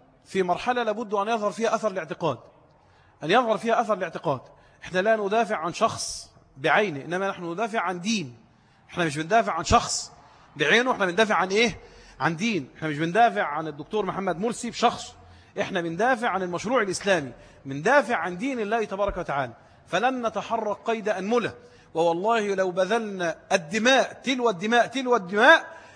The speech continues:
من أجل إعلاء كلمة الله تبارك وتعالى لن نبالي، لن نبالي. ينبغي أن نتربى على هذا المعنى. والآن إحنا في مرحلة فاصلة، فعلًا مرحلة فاصلة. إما أن يكون التوفيق من الله تبارك وتعالى، وفي كل توفيق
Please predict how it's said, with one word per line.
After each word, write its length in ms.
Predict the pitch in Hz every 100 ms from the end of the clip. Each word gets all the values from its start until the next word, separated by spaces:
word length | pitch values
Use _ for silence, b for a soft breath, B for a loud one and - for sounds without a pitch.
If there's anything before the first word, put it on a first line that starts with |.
| -
من 160 | 165 196
أجل 320 | 240 196 202
إعلاء 200 | 185 220
كلمة 280 | 214 214 175
الله 160 | 190
تبارك 240 | 196 185 190
وتعالى 300 | 190 190 208
لن 180 | 214 214
نبالي، 260 | 180 151 - - - _ _ _ _ -
لن 160 | 240
نبالي. 300 | 233 214 147 -
ينبغي 220 | 147 196
أن 60 | 190
نتربى 320 | 175 190 233
على 120 | 196
هذا 140 | 208 214
المعنى. 360 | 202 240 170 - B B B B -
والآن 1300 | 151 185 196 185 170 - - 165 196 254 320 294 247
إحنا 180 | 165 180
في 80 | 156
مرحلة 300 | 170 247 254
فاصلة، 500 | 202 202 285 190 - - - _
فعلًا 320 | - 294 320 269
مرحلة 340 | 226 214 240
فاصلة. 380 | 202 185 170 123 b b b b - 214
إما 540 | 254 233 214 180 160 - - -
أن 140 | 185
يكون 440 | 196 190 277 247 190
التوفيق 400 | - 175 220 226
من 120 | 214
الله 200 | 202 220
تبارك 300 | 196 214 208
وتعالى، 280 | 190 202 196
وفي 180 | 165
كل 320 | 180 320 294 254
توفيق 500 | 226 170 220 202